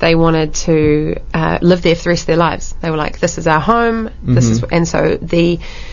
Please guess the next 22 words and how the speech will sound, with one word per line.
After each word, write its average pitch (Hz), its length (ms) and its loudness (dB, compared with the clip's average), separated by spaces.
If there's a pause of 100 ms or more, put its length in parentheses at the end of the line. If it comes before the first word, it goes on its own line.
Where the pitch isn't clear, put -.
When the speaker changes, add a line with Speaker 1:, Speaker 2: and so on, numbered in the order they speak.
(240)
Speaker 1:
bedroom, 220 580 2
their 180 180 2
bedroom, 151 300 0
like, - 160 -4
the, 143 320 -4
um, 147 480 -6 (560)
the 156 100 0
matriarch - 460 0
and 160 100 -6
the 143 40 -6
patriarch 143 360 -2
of - 60 -12
the 160 80 -10
family, - 480 0 (480)
was 165 220 2 (680)
in 185 80 4
the 170 80 6
top - 400 -4
floor, 165 460 0
but - 160 -2
they 175 160 2
knew 180 680 2